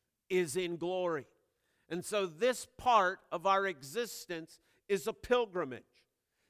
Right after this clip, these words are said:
It is, it is a wandering through which we ultimately and finally come to our true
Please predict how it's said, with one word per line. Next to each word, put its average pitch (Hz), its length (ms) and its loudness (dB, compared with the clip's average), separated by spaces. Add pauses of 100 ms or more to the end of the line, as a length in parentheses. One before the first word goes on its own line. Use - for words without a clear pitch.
(160)
It 185 200 4
is, 190 480 0
it 185 160 2
is 185 260 0
a 175 140 0
wandering 220 920 0 (120)
through 190 400 -4
which - 560 -2 (240)
we 190 260 -8 (100)
ultimately 214 1000 0
and 170 220 -4
finally 208 760 -2
come 165 300 0 (720)
to 147 100 -6
our 147 160 0
true 190 560 -2